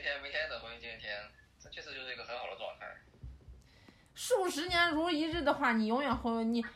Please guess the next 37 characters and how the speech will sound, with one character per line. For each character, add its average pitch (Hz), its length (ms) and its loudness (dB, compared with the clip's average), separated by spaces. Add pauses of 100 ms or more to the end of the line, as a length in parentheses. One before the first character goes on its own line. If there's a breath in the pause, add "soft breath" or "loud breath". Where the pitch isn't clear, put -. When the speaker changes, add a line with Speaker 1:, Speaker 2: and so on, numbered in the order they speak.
(140 loud breath)
Speaker 2:
你， 247 260 2
你 262 200 0
可 269 140 0
能 233 180 4
今 262 220 2
天 247 260 4
觉 190 140 -2
得 190 100 0
很 185 240 -4
好， - 360 -6 (260 loud breath)
但 254 140 4
是 262 100 0
你 240 80 2
Speaker 1:
你 214 60 2
说 196 40 2
的 185 60 0
如 185 140 -4
一 - 20 -2
日 190 80 -2 (240)
跟 190 160 -6
我 131 80 -4
说 190 140 -8
的 185 80 -6
如 131 100 -10
一 131 40 -10
日 123 180 -8
是 113 80 -14
不 120 100 -14
一 113 140 -8
样 92 100 -8
的。 - 320 -18 (720)
Speaker 2:
嗯。 175 400 -14 (2500)
我 160 220 -8
觉 151 140 -12
得 151 140 -12
不 - 160 -18
会。 - 220 -18